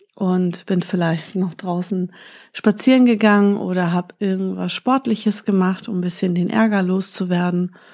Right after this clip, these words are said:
und entscheide dann für mich, dass ich das dann loslasse und dass ich dann, ähm, anders jetzt mit der Situation umgehe." Und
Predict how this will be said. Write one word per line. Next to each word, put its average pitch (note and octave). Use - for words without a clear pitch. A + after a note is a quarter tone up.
und F3+
entscheide G3
dann F#3+
für -
mich, A#3
dass A3
ich A#3
das G#3+
dann A3
loslasse A3+
und F3+
dass F3+
ich F#3+
dann, F#3
ähm, G3
anders G3+
jetzt -
mit G3+
der G3
Situation G3+
umgehe." F3+
Und E3+